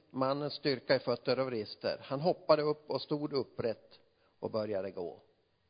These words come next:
Där var ju viktigaste huvudmomentet att han sa. Det var han sa.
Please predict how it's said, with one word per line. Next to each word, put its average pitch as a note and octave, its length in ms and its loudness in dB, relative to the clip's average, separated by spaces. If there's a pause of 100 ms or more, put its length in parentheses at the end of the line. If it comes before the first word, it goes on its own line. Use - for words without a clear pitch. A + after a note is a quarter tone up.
(2000)
Där D#3 300 4
var F3+ 140 -2
ju D#3 180 -2
viktigaste C#3 840 0
huvudmomentet A#2+ 1000 2
att - 220 0
han A#2 180 -4
sa. - 600 -2 (280)
Det B2+ 80 2
var A#2+ 120 4
han B2+ 140 0
sa. C#3+ 420 0